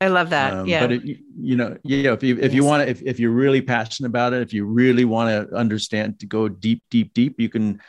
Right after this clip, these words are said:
Speaker 2: wake up at night when you, you know, when you're not, most, most of us wake up at night to go to the bathroom, and you spend another half hour, forty-five minutes meditating and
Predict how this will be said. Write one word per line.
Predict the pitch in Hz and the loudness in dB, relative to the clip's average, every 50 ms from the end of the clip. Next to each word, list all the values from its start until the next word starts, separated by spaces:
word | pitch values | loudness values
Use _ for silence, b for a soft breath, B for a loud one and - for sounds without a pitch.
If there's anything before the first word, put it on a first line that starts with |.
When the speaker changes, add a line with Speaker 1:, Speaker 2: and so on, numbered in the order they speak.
| b b b _ | b b b _
Speaker 2:
wake | 117 120 117 117 | 0 0 0 0
up | 117 110 - | -2 -4 -2
at | 110 | -4
night | 107 107 104 117 127 - | -2 0 0 0 0 0
when | 110 107 104 | -2 0 0
you, | 104 104 107 | 0 0 -2
you | 113 135 | -4 -4
know, | 127 107 95 101 | -4 -4 -4 -4
when | 95 104 104 104 | -4 -6 -4 -4
you're | 107 107 | -4 -4
not, | 107 104 104 - _ - - - 220 214 214 214 190 _ _ _ _ | -4 -6 -8 -10 _ -20 -20 -18 -18 -18 -18 -20 -20 _ _ _ _
most, | - 92 123 120 127 131 131 127 | -14 -4 0 0 0 0 0 0
most | 123 139 147 - | 0 0 0 0
of | - 101 | -4 -6
us | 95 95 | -6 -4
wake | 104 104 - 107 | -4 -4 -4 -6
up | - | -8
at | - 101 | -6 -4
night | 104 101 98 | -4 -6 -4
to | - | -4
go | 113 104 | -4 -4
to | 98 | -4
the | 92 | -4
bathroom, | 92 95 104 104 - 120 120 | -2 -2 -2 -2 -2 -2 -4
and | 117 110 | -2 -2
you | 104 101 | -4 -4
spend | - - - 110 110 | -6 -8 -8 -6 -4
another | 107 110 107 104 104 98 101 B B B B B B B B B B _ - - | -4 -4 -2 -2 -4 -4 -6 B B B B B B B B B B _ -20 -16
half | 117 107 110 107 - 117 | -8 -4 -4 -4 -2 0
hour, | 110 110 110 110 113 107 | 0 2 2 2 0 0
forty-five | - 117 113 110 104 - 104 104 | 0 0 0 0 0 -2 -2 -2
minutes | 104 107 107 104 - | 0 -2 -4 -4 -4
meditating | 107 104 104 110 101 - 104 104 107 113 117 117 | -4 -4 -4 -4 -4 -4 -4 -2 -2 0 0 -2
and | 104 104 104 98 | 0 -2 -4 -6